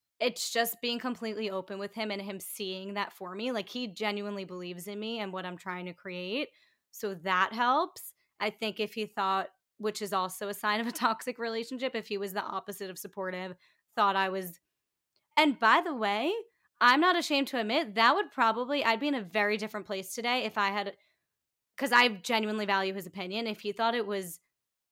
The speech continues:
irresponsible, fucking weird, was embarrassed, all of that stuff, or, like, super judgmental about me putting myself out there online or wanting to leave my job, it probably would have very much swayed me.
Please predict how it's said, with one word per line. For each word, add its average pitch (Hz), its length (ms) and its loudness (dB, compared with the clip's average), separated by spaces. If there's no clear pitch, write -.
irresponsible, 208 800 -2
fucking 202 480 -4
weird, 185 640 -2
was 220 220 2
embarrassed, 196 920 2
all 226 240 6
of 220 100 0
that 214 200 6
stuff, 208 320 0
or, 220 80 0
like, 196 160 -2
super 220 380 -2
judgmental 196 540 -2
about 196 200 0
me 196 100 -4
putting 202 300 -2
myself 190 300 -4
out 180 160 -2
there 196 120 -4
online 180 420 -2
or 185 80 -4
wanting 180 300 -6
to 196 140 -10
leave 185 160 -6
my 185 140 -6
job, 190 400 2
it - 180 2
probably 349 520 6
would 240 220 0
have 208 140 0
very 185 360 -2
much 180 260 -6
swayed - 400 -12
me. - 240 -14